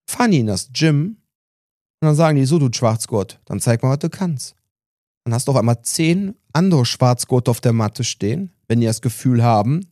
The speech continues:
dass du eine Pfeife bist. Und dann wird gerollt. Ja? So, beim Boxen, Thai-Boxen, immer das Gleiche. Man kann sich ja dann wirklich im sportlichen Rahmen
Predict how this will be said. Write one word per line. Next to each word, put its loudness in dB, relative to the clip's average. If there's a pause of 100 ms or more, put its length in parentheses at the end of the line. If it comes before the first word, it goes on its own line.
dass -8
du -4
eine -2
Pfeife -2
bist. -4 (580)
Und -2
dann 4
wird -2
gerollt. -2 (640)
Ja? 2 (600)
So, 2 (440)
beim 2
Boxen, 0 (680)
Thai-Boxen, 2
immer 0
das 0
Gleiche. 2
Man -6
kann -2
sich -2
ja 2
dann 0
wirklich -2
im -4
sportlichen -2
Rahmen -2